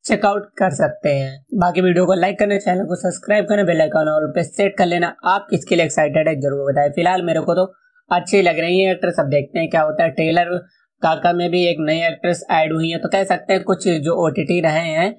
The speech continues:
वो भाई नई एक्ट्रेस ला रहे हैं, लेकिन अब समझ में नहीं आ रहा उल्लू कब नई एक्ट्रेस लेके आएगा। वही घिसी पिटी रिपीटेड एक्ट्रेस ला रहा है, ये थोड़ा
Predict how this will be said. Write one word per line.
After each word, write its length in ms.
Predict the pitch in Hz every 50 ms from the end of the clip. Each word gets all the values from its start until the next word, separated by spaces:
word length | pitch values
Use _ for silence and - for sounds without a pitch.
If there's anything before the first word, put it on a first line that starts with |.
| _ _ _ _ _ -
वो 200 | 170 - 214 202
भाई 140 | 202 208 214
नई 260 | 196 180 185 190 190
एक्ट्रेस 360 | 185 175 170 156 - 180 170 -
ला 200 | 165 160 160 170
रहे 100 | 170 175
हैं, 80 | 180 170
लेकिन 240 | 165 170 - 165 156
अब 100 | - 135
समझ 240 | - 156 156 160 160
में 80 | 165 156
नहीं 160 | 160 160 160
आ 60 | 165
रहा 160 | 165 - - -
उल्लू 260 | 185 175 180 190 202 196
कब 160 | 196 180 165
नई 300 | 165 160 160 165 160 160
एक्ट्रेस 280 | 156 151 - 165 143 - 156
लेके 220 | 151 151 151 160
आएगा। 240 | 160 156 156 - 151
वही 180 | 147 147 147
घिसी 240 | 135 143 139 - 151
पिटी 280 | 143 - 151 156 151 143
रिपीटेड 420 | 139 143 147 139 139 151 143 143
एक्ट्रेस 380 | 143 143 139 - - - 147 143 151
ला 220 | 147 147 147 147
रहा 120 | 151 151
है, 140 | 147 147 147
ये 80 | 143 143
थोड़ा 300 | 147 151 147 156 165